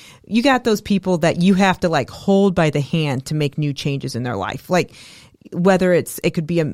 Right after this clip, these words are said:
a marriage or it could be a habit that is destructive,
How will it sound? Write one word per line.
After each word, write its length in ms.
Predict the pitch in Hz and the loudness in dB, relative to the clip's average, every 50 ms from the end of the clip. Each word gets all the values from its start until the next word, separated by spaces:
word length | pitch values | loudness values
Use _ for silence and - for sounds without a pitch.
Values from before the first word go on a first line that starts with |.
| - - | -2 0
a 80 | 165 | 2
marriage 640 | 175 165 165 175 180 180 165 151 131 113 123 143 - - | 4 4 4 4 4 4 4 2 2 0 -4 -6 -8 -6
or 160 | - 165 160 151 | -2 -2 -2 -2
it 60 | - | -2
could 240 | - - 175 156 - | -4 -6 -6 -6 -4
be 280 | 175 170 165 165 151 - - - - - - | -6 -4 -4 -4 -6 -6 -10 -20 -12 -4 -4
a 60 | 160 | -2
habit 640 | 156 - - 180 170 170 160 139 - - - - - - - _ - | -2 0 0 0 0 2 0 -2 -6 -6 -12 -14 -14 -16 -20 _ -10
that 340 | 151 156 160 143 131 - - | -4 -2 0 0 0 -2 -2
is 200 | - 165 151 147 151 | -2 -2 -2 -2 -2
destructive, 760 | 160 160 - - - - 180 156 - - - 123 87 71 - | -4 -4 -4 -4 -4 -2 -4 -4 -4 -6 -4 -4 -4 -4 -8